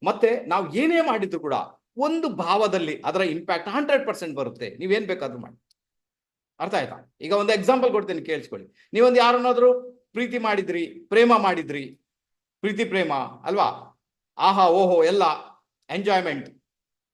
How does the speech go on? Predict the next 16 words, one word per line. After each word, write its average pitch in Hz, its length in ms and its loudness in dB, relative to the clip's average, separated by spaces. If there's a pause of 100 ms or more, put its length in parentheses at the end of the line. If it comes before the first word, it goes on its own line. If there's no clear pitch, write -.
ಪರವಾಗಿಲ್ಲ, 117 420 -6 (380)
ಅವ್ರನ್ನ 240 260 4
ನಿಮ್ಗೆ 240 280 2
ಬೇಕಾದ್ರೆ 247 480 4
ಬಳಸ್ಕೊಂಡ್ರಿ 220 540 -2
ಕೂಡ, 196 160 -6 (760)
ಯಾಕಂದ್ರೆ 160 300 -2
ಪ್ರೀತಿ 175 260 -4
ಪ್ರೇಮದ 180 360 0 (500)
ಆ 135 100 -2
ಒಂದು 156 300 -2
ಮತ್ತಿನಲ್ಲಿ 202 600 -4
ನೀವು 202 260 -4
ಎಲ್ಲವನ್ನು 196 340 0
ಕೂಡ 190 100 -2
ಬಳಸ್ಕೊಂಡ್ರಿ, 190 880 -4